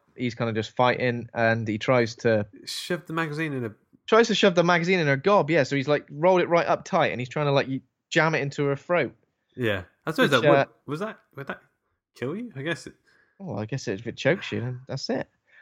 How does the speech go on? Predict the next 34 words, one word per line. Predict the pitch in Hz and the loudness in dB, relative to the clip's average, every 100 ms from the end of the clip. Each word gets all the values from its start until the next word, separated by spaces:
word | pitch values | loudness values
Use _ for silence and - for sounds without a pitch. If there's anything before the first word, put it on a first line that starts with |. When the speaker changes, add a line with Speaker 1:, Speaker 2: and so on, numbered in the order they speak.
| 123 | 0
Speaker 1:
But | 147 | 4
Speaker 2:
Yeah. | 147 | 4
Speaker 1:
yeah, | |
so | - | 4
Pa-, | 131 - - | 0 -2 -4
Parker | 180 180 170 | 2 2 4
intervenes, | 156 127 143 143 131 | 0 0 0 0 -2
and | 131 | 0
they | 139 | 2
all | |
sort | 135 120 | 2 -2
of | 123 | 0
start | 139 131 | -2 2
fighting | 139 123 | 0 2
him, | 135 | 2
and | 131 | 2
they | 123 | 0
sort | 113 87 | -2 -8
of | |
smash | - 127 - | -4 -4 -4
him | |
about. | 123 120 127 - - - | -2 0 0 -2 -18 -10
But | 139 | 0
then | 139 | 2
he's | 139 131 | 2 2
got, | 151 - | -2 -2
uh, | - 127 | -4 -4
Parker's | - 165 151 135 | 0 0 2 0
got, | 113 - | -2 -2
like, | 120 | -2
some | - 131 | -4 -8
sort | - 123 | -4 -2
of | 117 113 - _ _ _ _ _ _ _ | -2 -4 -14 _ _ _ _ _ _ _
heavy | - 135 127 120 113 | -2 0 2 0 -2